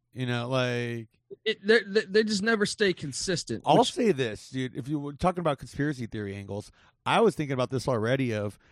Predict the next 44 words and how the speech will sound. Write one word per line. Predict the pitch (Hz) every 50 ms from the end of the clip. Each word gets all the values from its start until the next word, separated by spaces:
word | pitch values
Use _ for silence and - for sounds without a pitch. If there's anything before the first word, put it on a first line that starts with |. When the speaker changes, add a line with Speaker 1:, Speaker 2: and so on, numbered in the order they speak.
| _ _ _ _ -
Speaker 1:
I | - - 165
can | - 180 180
see, | 147 - - 180 180 170
like, | 151 143 131 -
the | 139
conspiracy | - - 147 127 - - 147 156 151 - - 147 131 - _
theorist, | - 143 139 131 127 127 - - -
the | - 135 123 120 -
conspiracy | - 190 190 - 233 233 220 185 214 165
theorist | - - 185 180 180 170 156
in | 156 135
me | 156 156
is | 143 -
thinking | - 147 135 - 143 131 120 - _ _ - - _ _ -
Alabama's | 139 156 180 202 185 165 - 175 175 165 156 131
gonna | 143 151 143 135
beat | 113 117 147 143 113
Georgia | - 131 127 127 127 101 101 101 95 92 87 - _ _ _ _ -
on | 127 120
a, | 113 101 - -
on | 117 120
some | - 131 107
shitty | - - - 165 165 165 156
calls | - - 147 139 135 131 117 -
helped | 147 143 - -
by | 139 135
the | 123 123
referee | 127 123 - - 123 120 120 117
this | 107 107 110 - -
weekend | 120 123 113 117 113 101 98 95 98 - _ _ _ _ _ _ _ _ _ _
just | - 151 143 -
to | - 160
make | 139 143 120
sure | - - 151 139
the | 123 120 123
S | 120 113 - -
E | 120
C | 104 - 127 117
has | 104 110 104 -
two | - 120 110
teams | - - 110 107 101 95
in | 101
the | 98 90
playoffs. | - - 95 90 85 - - - -